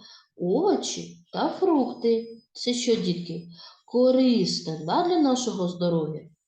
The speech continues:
Далі. Молоко та торт. Що корисно? Звичайно ж, молоко.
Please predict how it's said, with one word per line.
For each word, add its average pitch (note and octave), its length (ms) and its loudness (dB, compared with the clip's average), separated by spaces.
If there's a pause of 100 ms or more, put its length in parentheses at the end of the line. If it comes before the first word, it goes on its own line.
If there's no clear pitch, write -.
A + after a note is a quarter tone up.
(200)
Далі. F3+ 720 -4 (680)
Молоко C4+ 1200 0
та G4 240 -2
торт. G3+ 400 0
Що G#4 360 -2
корисно? F3 720 -2 (320)
Звичайно A3 680 2
ж, F#4+ 240 -4
молоко. B3 840 0